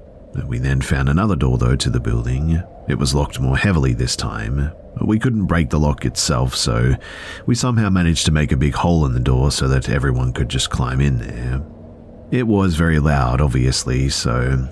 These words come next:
after we had done it, we decided to wait a bit before going in, just in case someone called the cops on us. After an hour spent at the nearby McDonald's,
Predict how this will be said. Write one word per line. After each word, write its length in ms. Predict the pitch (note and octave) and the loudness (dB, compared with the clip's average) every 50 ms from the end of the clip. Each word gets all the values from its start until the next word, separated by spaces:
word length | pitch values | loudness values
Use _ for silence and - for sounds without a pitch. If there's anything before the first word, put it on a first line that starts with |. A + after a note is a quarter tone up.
| - - | -4 -2
after 300 | - F#2+ F#2+ - - D2+ | 0 0 0 2 2 2
we 140 | C#2+ C#2+ | 2 2
had 120 | C#2 B1+ B1 | 2 2 2
done 200 | D#2+ D2+ C#2+ A#1+ | 0 0 0 0
it, 360 | A#1+ B1 B1+ B1+ - - - - - | 0 0 0 -2 -4 -8 -12 -10 -6
we 160 | - A#2+ A#2 A#2+ | -2 0 0 2
decided 420 | A#2 A#2 - A#2 G2 F#2 F2+ - | 0 0 0 0 2 2 2 2
to 100 | - F2 | 2 2
wait 220 | D2+ D#2 D2+ C#2 | 4 4 4 2
a 60 | B1+ B1 | 2 0
bit 260 | - C2 C2 B1+ - | 0 0 0 0 0
before 300 | C#2+ C2 - B1+ B1+ B1+ | -2 -2 0 2 0 2
going 340 | B1+ C#2 C2+ B1+ B1+ B1+ C2+ | 2 0 0 2 2 2 2
in, 480 | C2+ B1+ B1 B1 B1 B1+ C2+ C2+ D2+ - - - | 2 2 2 0 -2 -2 -2 -4 -4 -6 -8 -6
just 200 | - C#3 B2+ A#2+ | -4 -4 -2 0
in 100 | A#2 G2+ | -2 0
case 240 | F2 - E2+ D#2+ D2+ | 0 2 2 2 2
someone 300 | - E2+ D2+ C#2 C#2+ C2 | 2 0 0 2 0 0
called 220 | - - B1+ A#1 G#1 | 0 0 0 0 0
the 60 | B1 | 0
cops 300 | - C#2 C2+ B1+ - - | 0 0 0 -2 -2 -4
on 100 | - - | -8 -8
us. 580 | - - C2+ C#2+ - - - - - - - - - - - - - - - - - - - - - - | -8 -6 -6 -4 -4 -4 -4 -6 -6 -8 -10 -14 -18 -20 -20 -20 -20 -20 -20 -20 -20 -20 -20 -14 -10 -8
After 340 | - - C2 - - C2 B1 | -8 -6 -8 -8 -6 -6 -6
an 120 | B1 B1+ | -4 -2
hour 240 | C2+ C#2 C#2 C#2 C#2+ | -2 0 0 0 0
spent 420 | - - - D#2+ D#2 D#2 C#2+ - | 0 0 0 0 0 2 2 0
at 80 | D#2+ - | 0 0
the 80 | C#2+ | 2
nearby 320 | C#2 C#2 C#2 B1 B1+ C2+ B1+ | 2 2 2 2 0 0 0
McDonald's, 760 | B1 B1 B1 - F2+ E2 C2+ B1+ B1+ B1+ C#2+ C#2+ - - - | 0 -2 -2 0 0 0 2 2 2 2 2 0 -2 -4 -6